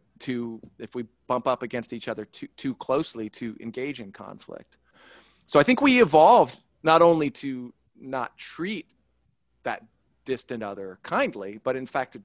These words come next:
to regard them with, with suspicion and possibly hostility. So I think that's the psychology we come into the modern world with,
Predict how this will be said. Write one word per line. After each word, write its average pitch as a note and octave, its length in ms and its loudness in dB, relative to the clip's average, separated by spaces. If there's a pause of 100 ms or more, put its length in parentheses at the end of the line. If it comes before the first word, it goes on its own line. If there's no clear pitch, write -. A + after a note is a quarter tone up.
to B2 100 -14
regard A2+ 420 -6
them A2 200 -8
with, G#2+ 280 -8
with G#2+ 160 -8
suspicion - 720 -10
and G2 140 -12
possibly G2 420 -10
hostility. - 680 -16 (800)
So - 260 -12
I F#3 180 4
think D4 180 -4
that's B3 180 -2
the G3+ 120 -4
psychology F3+ 680 -2
we C3 140 -6
come C3+ 180 -10
into B2 140 -8
the A#2+ 60 -6
modern A2 340 -4
world F3 280 0
with, F#2 380 -12